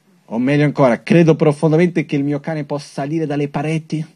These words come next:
e stare appeso nel soffitto, ci credo, l'ho visto. E il mio cane lo può fare o no? Non l'avete mica visto il mio cane.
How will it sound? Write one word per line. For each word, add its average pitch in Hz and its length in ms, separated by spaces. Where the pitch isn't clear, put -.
e 127 100
stare 143 380
appeso 147 520
nel 131 180
soffitto, - 520
ci - 200
credo, 110 480
l'ho 127 140
visto. - 480
E - 100
il 127 60
mio 139 160
cane 127 260
lo 117 120
può 120 120
fare 226 400
o 143 80
no? 117 240
Non 104 140
l'avete 107 240
mica 117 180
visto 113 220
il 90 80
mio 87 80
cane. 170 340